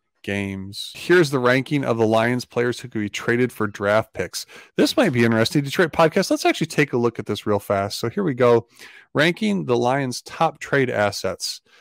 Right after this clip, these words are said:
This might be worth talking about. So this is from, uh, S I dot com. Detroit Lions are struggling through their latest rebuild. Understatement much? Jeez Louise, and all these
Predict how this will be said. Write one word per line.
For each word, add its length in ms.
This 180
might 160
be 80
worth 220
talking 400
about. 220
So 100
this 160
is 100
from, 500
uh, 300
S 200
I 140
dot 300
com. 600
Detroit 280
Lions 300
are 60
struggling 480
through 140
their 160
latest 300
rebuild. 360
Understatement 600
much? 420
Jeez 320
Louise, 300
and 80
all 140
these 200